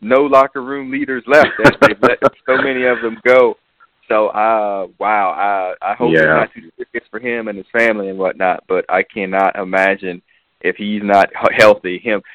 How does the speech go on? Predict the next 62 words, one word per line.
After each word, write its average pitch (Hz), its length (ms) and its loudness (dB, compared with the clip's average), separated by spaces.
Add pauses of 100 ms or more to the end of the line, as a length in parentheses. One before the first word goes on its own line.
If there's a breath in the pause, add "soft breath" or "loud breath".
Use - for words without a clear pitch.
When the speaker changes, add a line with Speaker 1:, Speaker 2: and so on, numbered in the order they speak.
(100)
Speaker 1:
'cause 117 100 2
he 175 100 -2
went 127 180 2
on 123 120 4
I 131 200 2
R 170 180 0
last 170 400 -4
year, 92 160 -8
right? 92 300 -8 (560)
Speaker 2:
Yes, 90 220 2
he 98 120 4
was. 95 100 6
Yeah, 107 280 8
I 95 100 0
remember. 107 340 6
Yeah, 117 100 8
yeah, 104 80 6
Speaker 1:
Brought 95 260 6
Speaker 2:
he 107 60 0
Speaker 1:
him 113 60 -4
Speaker 2:
was. 104 220 2
Speaker 1:
back, - 100 -12 (120 loud breath)
yeah. 175 220 -4 (360 loud breath)
Speaker 2:
He 110 80 8
was 131 140 8
hurt 135 160 6
last 160 260 6
year, 117 380 -8
but, 107 160 -4
you 113 60 -4
know, 120 120 -2
they, 123 200 0
they 107 200 -2
had 127 240 4
him. 131 200 -4
Yeah, 139 280 6
he 143 260 -20
came 143 180 4
back 127 260 2
'cause 117 300 -4
remember 107 440 4
we, 101 240 0
uh, 95 220 4 (220)
we 104 100 -6
talked 104 220 4
about 95 160 2
this 95 100 -4
before. 117 320 4
He 90 80 0 (100)
came 98 140 4
back 95 280 4 (760 soft breath)
at 107 160 4
the 101 80 2
middle 113 340 8
of 101 80 2
the 95 80 -4
year 104 420 4
when, 95 240 0
uh, 90 160 2
Marvin 98 300 4
had 92 120 2
the 90 200 2